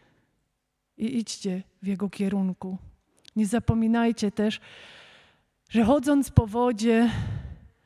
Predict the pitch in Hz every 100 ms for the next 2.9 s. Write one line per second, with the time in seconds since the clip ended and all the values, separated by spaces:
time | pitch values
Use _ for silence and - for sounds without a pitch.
0 | _ _ _ _ _ _ _ _ _ _
1 | _ _ _ - 247 247 247 226 190 -
2 | 214 196 214 220 208 202 - 185 185